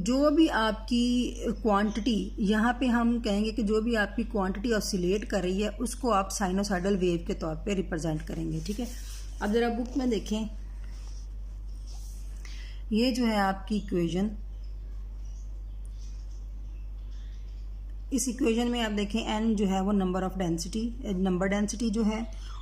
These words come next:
वो लिया गया है और ये इसका जो है वो amplitude है और ये इसको three dimension में लिखा हुआ है, ठीक है। और Cartesian coordinate में आपका जो के डॉट आर है वो mention किया गया है कि वो के एक्स,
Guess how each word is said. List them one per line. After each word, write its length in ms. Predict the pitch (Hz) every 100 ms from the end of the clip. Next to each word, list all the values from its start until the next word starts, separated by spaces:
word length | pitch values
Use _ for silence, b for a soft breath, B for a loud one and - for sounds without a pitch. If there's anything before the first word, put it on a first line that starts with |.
| B
वो 160 | 175 208
लिया 240 | 220 220 202
गया 220 | 208 208
है 80 | 196
और 140 | 196
ये 160 | 190 190
इसका 240 | - 180
जो 140 | 170
है 180 | 175 165
वो 160 | 165 180
amplitude 680 | 180 175 208 202 214 208 196
है 280 | 208 208 - B B B 202
और 100 | 185
ये 100 | 202
इसको 220 | 190 208
three 240 | 202 - 208
dimension 440 | 190 175 170 175
में 120 | 175
लिखा 260 | 170 170 208
हुआ 220 | 196 196
है, 180 | 196 196
ठीक 160 | 208 202
है। 60 | 214
और 160 | 190 202
Cartesian 480 | 185 202 196 208
coordinate 580 | 202 196 185 185 185 180
में 100 | 196
आपका 320 | 185 175 - 175
जो 140 | 175
के 260 | - 185 202
डॉट 300 | 202 196 190
आर 280 | 190 185 170
है 220 | 185 196 - - - - - - - - - - B B B B B -
वो 100 | 190
mention 440 | 196 202 196 214 202
किया 240 | 220 196
गया 200 | 190 196
है 200 | 202 - - B B B B - -
कि 220 | 202 185
वो 80 | 180
के 220 | 170 202 196
एक्स, 320 | 196 - -